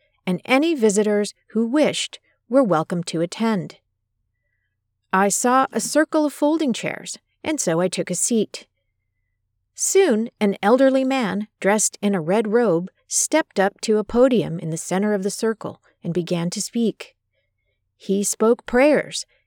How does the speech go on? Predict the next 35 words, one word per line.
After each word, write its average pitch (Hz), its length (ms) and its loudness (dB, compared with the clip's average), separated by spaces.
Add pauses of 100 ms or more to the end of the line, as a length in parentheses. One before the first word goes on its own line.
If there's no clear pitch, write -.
(140)
and 311 240 0
then 359 200 0 (340)
offered 285 320 4
a 233 40 6
few 320 320 2
words 202 400 2 (140)
of 202 140 0
his 233 320 -2
own 202 400 -2 (140)
to 180 120 -4
the 196 100 -2
gathered. 220 580 -2 (1200)
His 262 240 0 (120)
opening 339 380 0
comments 220 600 0
were 220 120 2
pretty 311 360 2
routine, 233 760 -2
and 196 120 0
I 196 80 0
don't 226 300 2
remember 247 400 2
them. 165 300 -6 (680)
But - 160 0
what 196 160 4
I 220 120 2
do 359 280 4
remember 269 380 2
vividly 247 720 0 (260)
are 202 100 4
the 180 140 -2
words 233 460 2
he 202 180 -2
spoke 190 420 -4
next. - 580 -4